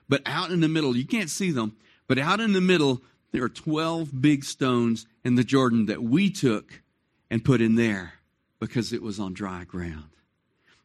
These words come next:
Here's what they did for us. It was a going away. I was department director for a young adult department in a church long ago.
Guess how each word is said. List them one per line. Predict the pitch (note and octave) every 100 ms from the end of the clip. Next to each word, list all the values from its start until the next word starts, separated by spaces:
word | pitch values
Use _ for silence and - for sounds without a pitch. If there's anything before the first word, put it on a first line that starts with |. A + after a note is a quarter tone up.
| -
Here's | D3 G3 A3
what | G3+
they | D#3
did | C#3+ D#3
for | D3+ B2+
us. | D#3
It |
was | C#3 B2
a |
going | C3 C#3 C3
away. | B2+ A#2+
I |
was | A#2+ - -
department | A#2+ - C#3 C#3 A#2+
director | B2 A#2+ B2
for | B2+
a | A2
young | A#2 A#2+
adult | A2+ G#2+ -
department | - G#2+ - A2 - _ _ _ -
in | G#2+
a | G2+ G#2 _ _ _
church | C3 B2 -
long | G#2 G#2+ A2 A2+ A2+ A#2+
ago. | - G2 G#2 F#2+ F#2